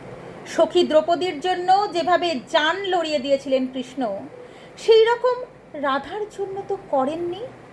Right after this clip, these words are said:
ওই জন্যই তো মুশকিল। বন্ধুরা, হুটহাট করে প্রেম নিবেদন করে বসলেই সারে সর্বনাশ। প্রেম গ্রহণ করিলেও বিপদ, উল্কার মতো জ্বালিয়ে দেবে। আর প্রেম গ্রহণ না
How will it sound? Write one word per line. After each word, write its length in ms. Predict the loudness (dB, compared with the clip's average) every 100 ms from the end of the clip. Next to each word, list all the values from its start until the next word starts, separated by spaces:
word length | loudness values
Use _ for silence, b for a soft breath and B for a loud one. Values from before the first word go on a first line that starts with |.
| -20 -20 -20 -20 -20 -20 -20 -4
ওই 160 | -2 0 0
জন্যই 340 | -2 2 0 2
তো 60 | -2
মুশকিল। 420 | -2 -12 -10 -10 -12 -18 -20 B B B B
বন্ধুরা, 400 | 2 4 6 4 4 2
হুটহাট 360 | 0 2 -2 -2 0
করে 160 | 2 2 -2
প্রেম 300 | -6 -6 -6 -6 -8
নিবেদন 360 | -6 0 2 2 0
করে 180 | -2 0
বসলেই 720 | -2 -4 -6 -2 2 4 2
সারে 320 | 2 -4 -4
সর্বনাশ। 540 | -4 -6 -4 -8 -10 -14 -18 -20 -20 -20 -20 -20 -20 -20 -20 -8
প্রেম 240 | 2 4 4 6
গ্রহণ 340 | 6 6 0 2
করিলেও 400 | 2 2 0 -2
বিপদ, 400 | -6 -8 -8 -8 -10 -18 -20 -20 -20 -20 -20 -4 6
উল্কার 400 | 6 6 2 2
মতো 140 | 0 0
জ্বালিয়ে 340 | 0 0 0 -2
দেবে। 280 | -4 -10 -14 -16 -20 -8
আর 180 | 0 2 2
প্রেম 240 | 0 0 0 0
গ্রহণ 280 | 4 4 4
না 240 | 2 0